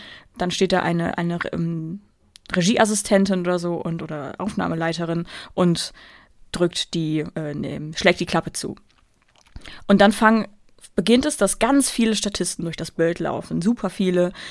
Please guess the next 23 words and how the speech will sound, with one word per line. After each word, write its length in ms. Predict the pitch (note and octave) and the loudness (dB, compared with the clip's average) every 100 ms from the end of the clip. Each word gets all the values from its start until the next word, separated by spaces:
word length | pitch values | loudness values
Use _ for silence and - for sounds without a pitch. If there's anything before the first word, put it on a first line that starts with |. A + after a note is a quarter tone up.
| - - | -16 0
Und 360 | F#3+ F#3+ F#3+ - - - | 4 4 2 -4 -12 -8
vielleicht 520 | - F#3 E3+ G#3+ - | 0 4 6 4 2
milder 640 | G3 F3+ F#3+ F#3+ B3 B3+ A3+ | 0 4 6 8 8 6 4
Spoiler, 680 | - F#3+ F3+ G#3+ A3+ A#3 A#3 - - | 2 4 6 6 6 2 -2 -8 6
aber 160 | G3 | 8
am 80 | G3+ | 8
Ende 220 | - B3 | 8 6
des 160 | C4+ B3 | 6 2
Films 280 | A3+ G#3+ G#3 | 4 4 6
merkt 320 | G#3 C#4 - | 4 4 2
man, 360 | F3+ F3 G#3+ F4 - - - | -2 0 0 -2 -14 -16 4
dass 340 | G3 G3+ - _ _ _ | 4 4 -2 _ _ _
der 240 | - G3+ F#3+ | -2 2 2
Film 640 | - G#3 A3 C4+ C4+ A#3+ - | 6 6 8 6 4 0 -2
ein 60 | G3 | 2
bisschen 520 | A3 - C4+ B3+ B3 - | 2 4 2 2 0 2
an 200 | G3 F#3 | 2 4
dem 180 | G3+ A#3+ | 4 4
Schauplatz 640 | - G#3 G#3+ G3+ G#3 - - | 4 4 4 -2 -2 -10 -4
aufhört, 1300 | - G3 A#3+ - - _ _ - - G#3+ A3+ B3 - - _ _ _ _ - | 4 4 4 -10 -20 _ _ -14 4 6 6 2 -8 -12 _ _ _ _ 2
wo 140 | G3 | 6
er 160 | G#3 - | 8 8
anfing. 600 | C4 - - D#3 D#3+ | 6 4 0 0 -2